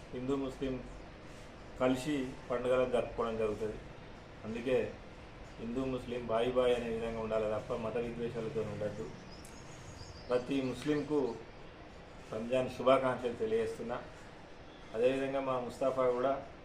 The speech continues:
అల్లా దయ వల్ల మంచి పొజిషన్లో ఉండాలని, అన్ని రంగాలలో ఉండ-,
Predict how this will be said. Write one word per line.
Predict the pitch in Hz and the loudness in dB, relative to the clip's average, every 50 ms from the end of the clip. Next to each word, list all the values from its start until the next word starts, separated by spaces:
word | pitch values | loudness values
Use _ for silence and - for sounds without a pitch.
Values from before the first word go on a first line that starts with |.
| - - - - - - - - - - - - - - - - - - - - - - - - - 113 110 | -16 -16 -16 -16 -16 -14 -14 -14 -16 -16 -14 -14 -16 -14 -14 -16 -16 -16 -16 -16 -16 -16 -16 -10 -4 -2 0
అల్లా | 113 123 127 127 123 | 2 4 4 4 6
దయ | 123 120 120 | 6 6 6
వల్ల | 120 117 123 131 131 131 120 | 6 4 6 4 4 4 2
మంచి | 117 117 117 127 - | -2 -4 -4 -4 0
పొజిషన్లో | 127 123 120 - 123 120 117 117 113 107 107 | 0 0 0 0 -2 -2 -2 0 0 0 2
ఉండాలని, | 110 113 120 120 117 117 131 139 147 - - - - - - - - - - - - - - - - - - - - 107 | 4 4 6 6 4 2 0 -4 -6 -10 -12 -14 -14 -14 -16 -16 -16 -16 -16 -16 -16 -16 -16 -16 -16 -14 -12 -8 -6 -4
అన్ని | 107 120 127 127 131 | -2 2 2 4 4
రంగాలలో | 127 123 127 127 127 127 123 123 123 123 123 117 113 110 - - - - - - - - - - - - - - - - - - - - - - - - 110 | 4 4 4 4 4 4 4 4 6 6 4 4 4 -2 -6 -12 -14 -14 -14 -14 -14 -14 -14 -14 -14 -14 -14 -14 -14 -14 -16 -16 -16 -16 -16 -14 -12 -8 -6
ఉండ-, | 113 117 120 120 117 113 113 110 104 | 0 2 4 6 6 6 4 2 0